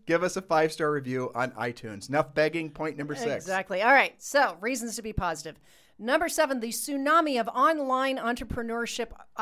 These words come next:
Speaker 2: opportunities. It's becoming easier, cheaper, and more normal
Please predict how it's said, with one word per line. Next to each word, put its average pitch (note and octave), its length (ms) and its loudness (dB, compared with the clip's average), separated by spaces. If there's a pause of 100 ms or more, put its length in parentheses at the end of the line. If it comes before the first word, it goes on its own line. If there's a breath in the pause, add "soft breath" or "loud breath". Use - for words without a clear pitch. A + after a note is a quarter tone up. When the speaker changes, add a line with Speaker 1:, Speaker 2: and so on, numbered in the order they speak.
(160)
Speaker 2:
opportunities. G#3+ 680 -6 (280 soft breath)
It's A3+ 160 -8
becoming C4 440 -4
easier, A#3+ 600 -6
cheaper, D4 580 -4
and G#3 180 -8
more A3 380 -2
normal G#3 640 0